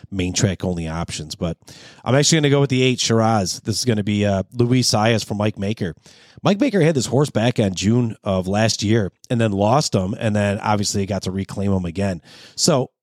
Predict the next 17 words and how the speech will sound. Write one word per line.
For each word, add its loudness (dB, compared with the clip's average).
when 2
I, 2
I 0
like 2
when 2
Mike 2
Maker -2
sees -2
a 0
horse, -4
sees -6
potential -4
in 2
a 2
horse, 2
and -2
then 0